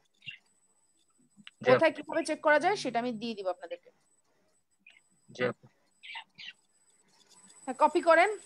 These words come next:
Speaker 2: copy করে নিয়ে, আহ, যে plagiarism চেকারে যান,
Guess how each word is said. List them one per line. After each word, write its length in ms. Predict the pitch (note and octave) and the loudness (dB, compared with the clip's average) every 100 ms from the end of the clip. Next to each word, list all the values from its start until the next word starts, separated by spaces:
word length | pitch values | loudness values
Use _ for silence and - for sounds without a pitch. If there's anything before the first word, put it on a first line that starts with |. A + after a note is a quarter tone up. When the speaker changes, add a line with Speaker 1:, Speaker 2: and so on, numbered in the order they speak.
| - | -4
Speaker 2:
copy 220 | D4 C#4 | 0 0
করে 240 | - D#4+ E4 | 0 0 0
নিয়ে, 280 | D#4+ F4+ G4 G4+ G#4 - _ - | 0 0 2 2 0 -4 _ -10
আহ, 300 | A3+ G#3+ G#3 G#3 | -2 0 0 -2
যে 100 | A3+ A3+ - - _ - | -4 -6 -8 -18 _ -2
plagiarism 400 | B3 A#3+ C#4 D4 | 2 2 2 0
চেকারে 280 | D4+ D4 C#4+ | -2 -2 0
যান, 240 | D4 E4+ | 0 0